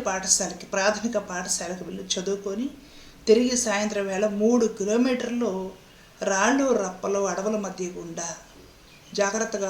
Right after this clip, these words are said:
నడుచుకుంటూ ఇళ్ళకి చేరుతున్నారట. పాపం మా పిల్లలు అక్షరం మొక్క నేర్చుకోవడం కోసం, చదువు కోసము ఇన్ని తిప్పలు పడుతున్నారు. ముళ్ళ పొదలు, రాళ్ళు, రప్పలు, వా-, వాగులు, వంకలు కూడా దాటుకుంటూ మధ్య మధ్యలో చి-, చిన్న నీటి కాలువలు కూడా వస్తాయట, వాటిని కూడా దాటేసుకొని వెళ్ళాలట.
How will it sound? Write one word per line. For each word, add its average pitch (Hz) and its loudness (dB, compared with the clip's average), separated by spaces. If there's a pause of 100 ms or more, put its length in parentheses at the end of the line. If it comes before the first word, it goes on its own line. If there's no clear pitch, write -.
(120)
నడుచుకుంటూ 180 -8
ఇళ్ళకి 190 -2
చేరుతున్నారట. 165 -12 (360)
పాపం 233 8
మా 226 6
పిల్లలు 247 4
అక్షరం 277 4
మొక్క 240 0
నేర్చుకోవడం 208 4
కోసం, 185 -2 (100)
చదువు 233 0
కోసము 208 0 (580)
ఇన్ని 254 4 (100)
తిప్పలు 202 -2
పడుతున్నారు. - -4 (280)
ముళ్ళ 240 6 (160)
పొదలు, 220 4 (100)
రాళ్ళు, 233 4 (140)
రప్పలు, 220 2 (160)
వా-, 220 8 (100)
వాగులు, 254 6 (140)
వంకలు 226 6
కూడా 254 4
దాటుకుంటూ 190 -2
మధ్య 220 4
మధ్యలో 226 2 (100)
చి-, 202 -4
చిన్న 233 0
నీటి 240 0
కాలువలు 208 4
కూడా 208 2
వస్తాయట, - -4 (420)
వాటిని 220 2
కూడా 226 2
దాటేసుకొని 196 0
వెళ్ళాలట. - -8